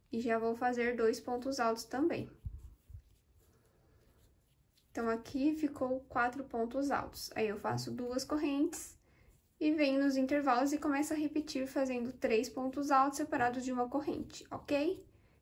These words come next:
Então, esse vai ser o padrão dessa volta toda. Eu vou adiantar aqui o meu e já venho pra mostrar pra vocês como está ficando.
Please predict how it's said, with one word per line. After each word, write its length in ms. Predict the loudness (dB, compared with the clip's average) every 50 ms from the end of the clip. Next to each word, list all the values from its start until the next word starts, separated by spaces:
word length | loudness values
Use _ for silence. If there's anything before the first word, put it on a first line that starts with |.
| _ _
Então, 160 | -2 0 2
esse 220 | 4 4 2 2 2
vai 100 | 2 4
ser 140 | 4 2
o 40 | 2
padrão 380 | 2 2 0 2 2 2 2 2
dessa 300 | 0 0 2 2 0 2
volta 320 | 4 2 2 2 0 -2
toda. 360 | -2 -2 -4 -4 -4 -8 -10 -12 -16 -20 -20 -20 -20 -20 -20 -20 _ _
Eu 100 | -4 0
vou 120 | 4 6 6
adiantar 400 | 6 6 6 6 6 6 4 4
aqui 240 | 2 0 0 -2
o 100 | -2 0
meu 400 | 0 0 2 2 2 0 0 -2 -4 -12 -18 -20 -12 -8
e 60 | 2
já 220 | 6 6 6 8
venho 180 | 6 6 4 4
pra 100 | 4 2
mostrar 300 | 2 0 0 0 -2 0
pra 140 | 0 0 0
vocês 340 | 0 0 2 2 2 2
como 220 | 2 -2 -2 -2 -2
está 180 | -2 -4 -4
ficando. 480 | -4 -4 -4 -4 -4 -6 -8 -8 -12